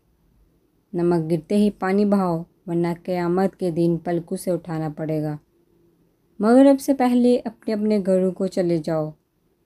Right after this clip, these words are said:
क्योंकि मगरिब के बाद सरकटा निकलता है और वो बच्चों को मार देता है। पेंसिल के कचरे को दूध में पकाने से रेज़र बनती है।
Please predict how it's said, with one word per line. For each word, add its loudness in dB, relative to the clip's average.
क्योंकि -8
मगरिब 0
के -4
बाद 0
सरकटा -4
निकलता -2
है 0
और 0
वो 0
बच्चों -2
को -4
मार 0
देता -4
है। -10
पेंसिल 2
के 2
कचरे 0
को 0
दूध 2
में 2
पकाने 0
से -2
रेज़र 2
बनती -2
है। -8